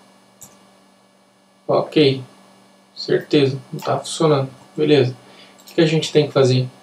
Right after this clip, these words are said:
No controller. Deixa eu já fechar tudo isso aqui. Aí. No controller aqui.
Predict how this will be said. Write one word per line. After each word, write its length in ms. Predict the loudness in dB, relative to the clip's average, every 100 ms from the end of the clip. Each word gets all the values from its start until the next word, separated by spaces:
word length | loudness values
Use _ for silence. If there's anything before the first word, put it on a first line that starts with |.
| -20 _ _
No 300 | 0 4 4
controller. 880 | 4 2 2 -2 -2 2 4 2 2 -4 -20 -20 -20
Deixa 120 | -20 -10
eu 60 |
já 120 | -8 -6
fechar 360 | -6 -4 -4
tudo 160 | -6 -8
isso 160 | -8
aqui. 340 | -8 -4 -4 -6 -12 -20 _ -10
Aí. 280 | -4 -4 -4 -10 -20 _ _ _ _ _ _ -8
No 400 | 0 4 4 2
controller 760 | -4 -4 -4 2 4 4 2
aqui. 400 | -2 -2 -2 -4